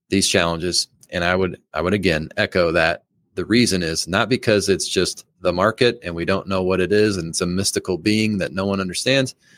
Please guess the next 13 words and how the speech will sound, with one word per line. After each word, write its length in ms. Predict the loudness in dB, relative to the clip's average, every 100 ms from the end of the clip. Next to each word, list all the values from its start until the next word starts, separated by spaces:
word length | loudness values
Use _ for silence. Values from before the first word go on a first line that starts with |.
| _ -4
No, 320 | 0 0 -2 _
it's 200 | -2 0
people, 540 | 0 0 0 2 0 -2 _ -20 _ _ -12
and 120 | -8
people 300 | -2 0 2
are 220 | 2 0 -2
resilient, 680 | 0 2 4 4 4 2 0 _ -12
especially 760 | -10 -2 0 2 2 2 2 0
as 240 | -2 0
a, 220 | 0 0
as 180 | -2 -2
a 120 | -2
group, 440 | 0 2 2 0